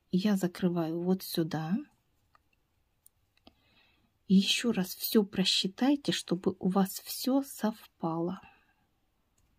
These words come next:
Это важно. Вот я его закрыла.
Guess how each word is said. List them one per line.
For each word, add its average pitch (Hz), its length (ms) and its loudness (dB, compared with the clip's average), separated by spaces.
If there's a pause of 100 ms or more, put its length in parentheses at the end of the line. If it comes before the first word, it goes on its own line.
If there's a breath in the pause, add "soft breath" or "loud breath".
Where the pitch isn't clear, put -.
(1160)
Это 247 420 2
важно. 180 640 -2 (3000 soft breath)
Вот 202 300 0
я 190 140 4
его 185 180 2
закрыла. 190 680 -2